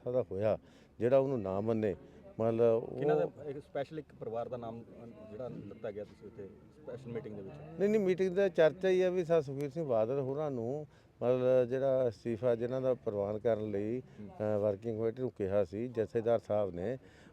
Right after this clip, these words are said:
Speaker 1: ਉਹਦੀ ਚਿੰਤਾ ਕੀਤੀ ਆ ਔਰ ਵਾ-, ਇੱਥੋਂ ਤੱਕ ਕਿਹਾ ਵੀ ਆਨਾਕਾਨੀ ਕੀਤੀ ਜਾ ਰਹੀ ਆ।
Speaker 2: ਹੂੰ।
Speaker 1: ਇਹਦਾ ਮਤਲਬ ਜਿਹੜੀਆਂ ਦਲੀਲਾਂ ਦਿੱਤੀਆਂ ਜਾ ਰਹੀਆਂ ਨੇ, ਤਰਕ ਦਿੱਤੇ ਜਾ ਰਹੇ ਨੇ, ਉਹਨਾਂ ਨਾਲ ਜਥੇਦਾਰ ਸਾਹਿਬ ਸਹਿਮਤ ਨਹੀਂ ਹੈ, ਉਹ ਤਰਕਹੀਣ ਨੇ। ਸੋ ਇਸ ਕਰਕੇ ਔਰ ਉਹਨਾਂ ਨੇ ਇਹ ਵੀ ਕਿਹਾ ਵੀ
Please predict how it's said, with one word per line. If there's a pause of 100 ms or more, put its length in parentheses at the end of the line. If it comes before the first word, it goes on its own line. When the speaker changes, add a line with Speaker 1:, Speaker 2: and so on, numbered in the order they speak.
(100)
Speaker 1:
ਉਹਦੀ
ਚਿੰਤਾ
ਕੀਤੀ
ਆ
ਔਰ
ਵਾ-,
ਇੱਥੋਂ
ਤੱਕ
ਕਿਹਾ
ਵੀ
ਆਨਾਕਾਨੀ
ਕੀਤੀ
ਜਾ
ਰਹੀ
ਆ। (180)
Speaker 2:
ਹੂੰ। (260)
Speaker 1:
ਇਹਦਾ
ਮਤਲਬ
ਜਿਹੜੀਆਂ
ਦਲੀਲਾਂ
ਦਿੱਤੀਆਂ
ਜਾ
ਰਹੀਆਂ
ਨੇ,
ਤਰਕ
ਦਿੱਤੇ
ਜਾ
ਰਹੇ
ਨੇ, (380)
ਉਹਨਾਂ
ਨਾਲ
ਜਥੇਦਾਰ
ਸਾਹਿਬ
ਸਹਿਮਤ
ਨਹੀਂ
ਹੈ, (420)
ਉਹ
ਤਰਕਹੀਣ
ਨੇ। (460)
ਸੋ
ਇਸ
ਕਰਕੇ
ਔਰ
ਉਹਨਾਂ
ਨੇ
ਇਹ
ਵੀ
ਕਿਹਾ
ਵੀ